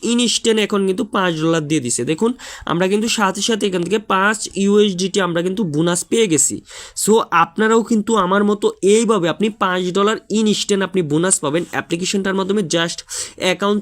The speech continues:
তৈরি করার মাধ্যমে। দেখুন আমি একটা অ্যাকাউন্ট তৈরি করছি, আমার অ্যাকাউন্ট তৈরি করার কাজ already শেষ। এখন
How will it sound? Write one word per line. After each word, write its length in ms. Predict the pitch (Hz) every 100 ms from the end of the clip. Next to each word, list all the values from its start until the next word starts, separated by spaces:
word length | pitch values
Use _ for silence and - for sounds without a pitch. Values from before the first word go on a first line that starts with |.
| 208
তৈরি 140 | 185
করার 260 | 175 151 135
মাধ্যমে। 320 | 123 113 104 71 - - 165
দেখুন 180 | 196 254 226
আমি 80 | 208
একটা 120 | 202 214
অ্যাকাউন্ট 300 | 175 196 196 202
তৈরি 120 | 190
করছি, 200 | 196 - 226 165
আমার 160 | 160 -
অ্যাকাউন্ট 280 | 160 180 190
তৈরি 160 | 190 180 185
করার 200 | 180 175 160
কাজ 160 | 151 - -
already 360 | 147 156 170 180 -
শেষ। 160 | 190 214 - - -
এখন 300 | 156 156